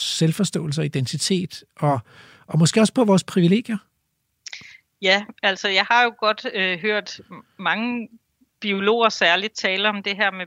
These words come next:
Speaker 2: privilegierne,
Speaker 1: Mhm.
Speaker 2: som folk skal give afkald på. Og det er der selvfølgelig også,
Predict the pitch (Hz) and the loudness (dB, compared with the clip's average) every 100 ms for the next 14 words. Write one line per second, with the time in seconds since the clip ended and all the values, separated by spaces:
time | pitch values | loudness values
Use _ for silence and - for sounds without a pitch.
0 | - 190 180 175 196 - 185 185 135 156 | -12 -12 -8 -8 -6 -2 -2 0 -2 -2
1 | - 170 - - - - - - 165 - | -4 -8 -8 -10 -10 -8 -4 -2 -2 -6
2 | 180 - 175 - 175 170 196 196 226 226 | -10 -8 -14 -8 -8 -2 2 2 0 -4
3 | 220 - 202 208 220 185 185 - - | -10 -10 -8 -4 -2 0 -2 -4 -12